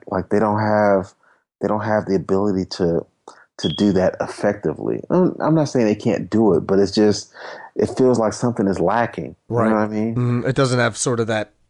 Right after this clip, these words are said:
Speaker 2: that energy and that, that vibe to it. It's just sort of, they're kind of just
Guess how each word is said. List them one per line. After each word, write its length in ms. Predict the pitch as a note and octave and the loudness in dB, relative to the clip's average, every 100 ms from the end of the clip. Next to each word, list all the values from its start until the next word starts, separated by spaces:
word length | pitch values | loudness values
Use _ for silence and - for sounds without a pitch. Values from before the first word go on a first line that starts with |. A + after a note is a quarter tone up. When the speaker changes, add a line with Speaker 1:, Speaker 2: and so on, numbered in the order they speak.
| _ B2 | _ -8
Speaker 2:
that 320 | A2+ G#2+ - | -4 -4 -2
energy 400 | B2+ B2 A2 A2 | -2 0 0 0
and 120 | G#2+ | -2
that, 260 | G#2 G2+ - - | -2 -2 -6 -10
that 340 | A2+ G2+ - | -6 -6 -6
vibe 480 | A#2 A2+ G#2+ A2 G#2 | -6 -2 0 0 -2
to 160 | - G#2 | -6 -4
it. 60 | G#2 | -4
It's 160 | G2+ | -6
just 180 | A#2 - | -6 -4
sort 200 | A2+ G2+ | -4 -6
of, 180 | F#2 A#2 | -6 -6
they're 180 | G#2+ G2+ | -6 -2
kind 220 | G#2+ G#2 | -2 -2
of 100 | G2+ | -4
just 220 | G2+ | -8